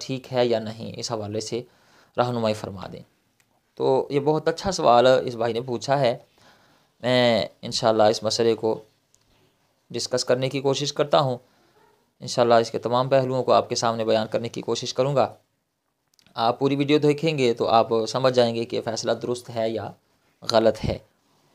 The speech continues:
लेकिन उससे पहले एक हदीस शरीफ सुने, फिर मैं मसला आपके सामने बयान करता हूँ। नबी पाक सल्लल्लाहु तआला अलैहि वसल्लम की हदीस है, हुज़ूर अलैहिस्सलातु वस्सलाम फरमाया कि फ़ैसला करने वाले तीन किस्म के लोग होते हैं, उनमें से दो किस्म की जहन्नम में जाएंगे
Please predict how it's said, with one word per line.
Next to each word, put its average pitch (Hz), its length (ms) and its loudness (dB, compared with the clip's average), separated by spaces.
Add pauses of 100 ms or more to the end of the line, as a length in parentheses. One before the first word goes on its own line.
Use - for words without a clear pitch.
(960)
लेकिन 135 200 -2
उससे 170 180 6
पहले 156 280 10
एक 156 120 2
हदीस 131 240 -2
शरीफ 139 140 -2
सुने, 160 280 -4 (360)
फिर 135 120 -4
मैं 127 160 0
मसला 117 280 0
आपके 107 180 -2
सामने 110 240 -6
बयान 104 220 -8
करता 107 220 -10
हूँ। 117 140 -14 (520)
नबी 139 140 0
पाक 151 200 4
सल्लल्लाहु 143 480 2
तआला 120 160 2
अलैहि 127 140 0
वसल्लम 127 260 -2
की 123 120 -2
हदीस 127 280 -4
है, 113 200 -2 (500)
हुज़ूर 123 120 0
अलैहिस्सलातु 123 420 2
वस्सलाम 120 200 -4
फरमाया 117 300 0
कि 127 200 -4
फ़ैसला 120 340 0
करने 120 240 -4
वाले 113 200 0
तीन 127 180 -10
किस्म 127 260 -6
के 123 100 -4
लोग 120 200 2
होते 143 220 -2
हैं, 117 140 -8 (420)
उनमें 139 220 0
से 127 340 -4 (500)
दो 131 160 2
किस्म 127 240 -4
की 117 100 -8
जहन्नम 117 320 -2
में 143 120 0
जाएंगे 120 460 0